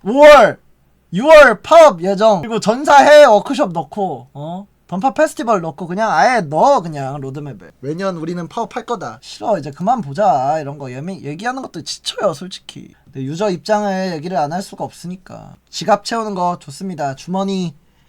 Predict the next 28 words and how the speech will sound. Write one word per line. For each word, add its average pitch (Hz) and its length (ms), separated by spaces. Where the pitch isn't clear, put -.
중요하죠. 185 800
돈보다 208 360
중요한 196 320
게 190 80
어디 135 100
있습니까? 139 640
근데 156 460
게임을 262 840
좀 170 260
생각하고 139 960
유저를 202 460
좀 160 220
생각해줘. 151 680
많은 139 260
거 196 80
바라는 160 300
거 185 80
아니잖아. 147 400
자, 202 240
어쨌든 214 320
이 202 80
영상은 220 320
여기까지고요. 190 840
제발 202 600
던파 180 560
노 156 180
좀 208 220
젓자. 156 640